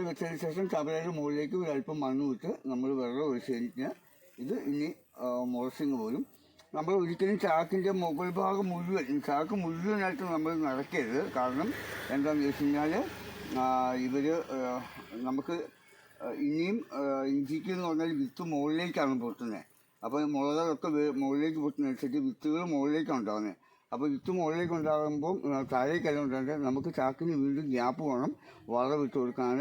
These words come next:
ചാണകപ്പൊടി ഇട്ട് കൊടുക്കാൻ ഒക്കെ നമുക്ക് ചാക്കിന് ഗ്യാപ്പ് വേണം. അപ്പോൾ അതുകൊണ്ട്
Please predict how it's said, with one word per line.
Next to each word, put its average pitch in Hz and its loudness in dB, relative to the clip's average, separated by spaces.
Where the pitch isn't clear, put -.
ചാണകപ്പൊടി 127 0
ഇട്ട് 107 -6
കൊടുക്കാൻ 123 0
ഒക്കെ - -8
നമുക്ക് 135 0
ചാക്കിന് 131 0
ഗ്യാപ്പ് 139 0
വേണം. 101 -6
അപ്പോൾ 131 0
അതുകൊണ്ട് 170 2